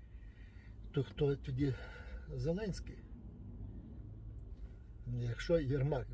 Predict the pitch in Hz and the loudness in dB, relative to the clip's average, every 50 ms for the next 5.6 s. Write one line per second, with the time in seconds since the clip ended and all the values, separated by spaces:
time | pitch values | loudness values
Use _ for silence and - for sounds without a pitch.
0 | - - - 143 135 135 135 139 170 - - - 123 - - 135 135 127 139 143 | -6 -4 0 2 2 2 4 4 2 2 2 2 2 6 8 8 10 10 12 12
1 | 131 110 92 92 - - - - - - - - - - - - - - - - | 12 12 10 8 2 2 2 2 2 0 0 -2 -4 -6 -6 -6 -8 -8 -8 -8
2 | - - - - - 143 147 135 110 107 117 107 110 113 117 117 117 - - - | -8 -8 -4 2 4 6 8 8 8 6 4 4 4 2 2 0 0 0 0 2
3 | 156 170 185 - - - - - - - - - 120 127 123 117 117 139 147 170 | 2 2 2 0 -4 -4 -4 -4 -6 -4 -4 0 2 4 4 6 8 10 10 10
4 | 160 - - 139 139 139 135 135 127 - - - - - 131 - - - - 120 | 10 8 6 6 6 8 8 8 8 6 2 -2 2 2 2 2 2 0 -2 -2
5 | - - - - - - - - - 160 151 - | -2 -2 -4 -4 -4 -4 0 8 10 10 10 10